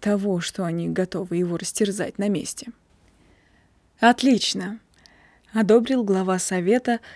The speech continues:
снова привлекая к себе всеобщее внимание. «А теперь насчет родства Вайна и Кастаса. Совет может влезть в данный вопрос»,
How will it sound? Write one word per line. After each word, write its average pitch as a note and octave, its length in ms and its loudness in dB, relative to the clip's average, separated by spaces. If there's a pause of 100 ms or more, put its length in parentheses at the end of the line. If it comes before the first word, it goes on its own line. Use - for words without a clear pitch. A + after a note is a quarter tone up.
снова A3 460 0
привлекая G3 580 0
к G3 60 -12
себе F#3+ 360 -2
всеобщее F#3 640 -4
внимание. G3 580 -2 (1000)
«А A3 120 6
теперь C#4+ 380 6
насчет B3 480 6
родства G3+ 500 6
Вайна B3 580 8
и B3+ 160 4
Кастаса. - 680 4 (1080)
Совет A#3+ 540 4
может A#3+ 520 8
влезть G3+ 480 2
в F#3+ 100 -2
данный G#3+ 360 4
вопрос», A3+ 640 0